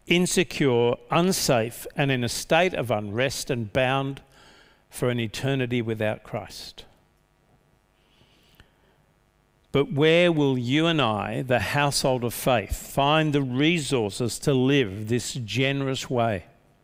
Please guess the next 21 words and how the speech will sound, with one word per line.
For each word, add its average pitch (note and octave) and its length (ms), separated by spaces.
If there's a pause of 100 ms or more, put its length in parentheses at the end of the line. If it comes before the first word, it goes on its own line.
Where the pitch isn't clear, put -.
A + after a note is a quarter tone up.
(2000)
God, G3 280
through F#3 240
Paul, B2+ 420
made C3 220
it C3+ 120
really D3+ 300
clear C#3+ 440
in A#2 140
one A#2 200
Timothy. - 680
In C3+ 100
fact, - 340 (260)
he D3 160
started F3 680
this G#2+ 220
way C3 260
in B2 120
chapter - 360
one, B2 260
verse A#2 280
two, E3 380